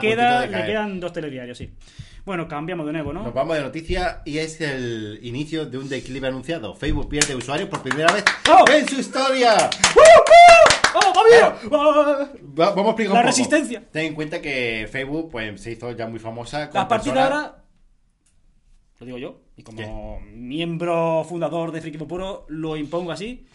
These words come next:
Speaker 2: A partir de ahora, no se va a llamar Facebook, se va, se va a llamar La Malvada. Y todo lo
Speaker 1: Claro.
Speaker 2: que, La Malvada, no sé qué, no sé cuánto, todo a partir de ahora. Y el que se pierda este podcast y vaya, venga en el siguiente y no sepa de qué estamos hablando, ah,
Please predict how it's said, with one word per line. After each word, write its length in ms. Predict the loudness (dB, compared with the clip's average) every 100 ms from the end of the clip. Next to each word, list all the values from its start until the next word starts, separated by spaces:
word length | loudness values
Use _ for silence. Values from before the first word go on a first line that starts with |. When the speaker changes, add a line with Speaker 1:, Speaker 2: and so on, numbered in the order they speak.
| -20 _ _ -14
Speaker 2:
A 160 | -10
partir 220 | -8 -4
de 60 | -2
ahora, 340 | 0 -2 -6 _ _ _ _ _ _ _ _ -14
no 320 | -10 -8 -8
se 140 | -8
va 80 | -6
a 20 |
llamar 400 | -4 -4 -4 -6
Facebook, 300 | -8 -14 -14
se 100 | -14
va, 180 | -14 -14
se 140 | -14 -14
va 60 |
a 40 | -12
llamar 340 | -12 -12 -16 _ _
La 220 | -6 -4
Malvada. 540 | -4 -6 -6 -6 -8 -20
Y 100 | -10
todo 160 | -4 -2
lo 100 | -2
Speaker 1:
Claro. 180 | -4 -6
Speaker 2:
que, 60 | -16 -10
La 180 | -2 -2
Malvada, 400 | 0 -2 -4 -4
no 60 | -6
sé 100 | -10
qué, 60 |
no 40 | -10
sé 60 |
cuánto, 260 | -10 -10 -8
todo 180 | -6 -6
a 60 |
partir 200 | -8 -8
de 60 | -6
ahora. 180 | -6 -10 _ _ _ _ _
Y 60 | -8
el 80 | -8
que 80 |
se 140 | -8 -8
pierda 240 | -4 -4
este 140 | -4 -4
podcast 440 | -6 -6 -8 -8
y 100 | -8
vaya, 240 | -4 -4 -4
venga 220 | -4 -6
en 60 | -8
el 80 | -10
siguiente 560 | -6 -4 -4 -6 -14 -12
y 140 | -8
no 140 | -8 -8
sepa 420 | -10 -12 -16 _ -16
de 120 | -10
qué 40 | -6
estamos 300 | -4 -4 -6
hablando, 520 | -6 -6 -6 -8 -10 _ _ _ _ _ _ -12
ah, 240 | -12 -12